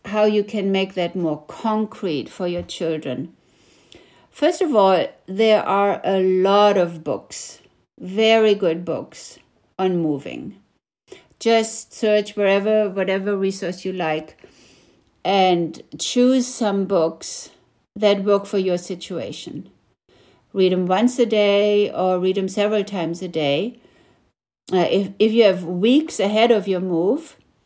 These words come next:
make time of those weeks to start the process. Now, here's something that might surprise you. Uh, you don't really have to have any book.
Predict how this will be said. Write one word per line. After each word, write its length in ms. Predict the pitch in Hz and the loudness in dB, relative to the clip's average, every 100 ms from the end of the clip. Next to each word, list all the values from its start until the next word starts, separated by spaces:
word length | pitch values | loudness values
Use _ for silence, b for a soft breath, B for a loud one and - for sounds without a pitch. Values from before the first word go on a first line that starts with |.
| _ _ | _ _
make 380 | 208 214 214 220 | -2 2 2 0
time 440 | - - 240 247 220 | -10 -4 0 2 2
of 220 | 190 196 | -2 -2
those 380 | 196 170 175 196 | 0 0 -4 -4
weeks 640 | 196 175 185 - - - _ b b b | 0 2 0 -6 -16 -18 _ b b b
to 120 | - | -4
start 420 | 196 - 208 202 | -4 0 0 0
the 60 | 202 | -6
process. 880 | 190 202 165 160 - - - - - _ _ _ _ _ _ _ _ _ _ _ _ _ B B B B B - | -6 -2 -2 -2 -6 -10 -12 -18 -20 _ _ _ _ _ _ _ _ _ _ _ _ _ B B B B B -2
Now, 400 | 214 208 202 - _ _ _ - - | 4 6 4 0 _ _ _ -18 -4
here's 380 | 240 320 359 | 2 2 2
something 340 | 294 240 233 214 | 2 2 2 2
that 160 | 214 | 2
might 240 | 214 196 190 | 2 -2 -2
surprise 640 | 196 175 202 175 170 175 | -8 -6 -2 0 0 -2
you. 340 | 110 95 151 - _ _ _ _ _ _ b b b b _ _ _ _ - | -6 -6 -8 -12 _ _ _ _ _ _ b b b b _ _ _ _ -8
Uh, 120 | - | -4
you 260 | 220 214 233 | -2 0 4
don't 380 | 240 294 370 | 8 8 6
really 260 | 285 233 214 | 6 6 4
have 540 | 208 220 220 220 - | 0 -2 -2 -2 -6
to 420 | - 214 196 190 - | -2 2 4 2 0
have 280 | 208 202 196 | 0 0 0
any 280 | 226 220 190 | -2 0 0
book. 760 | 165 - 226 156 - - - | -2 2 4 2 -2 -20 -20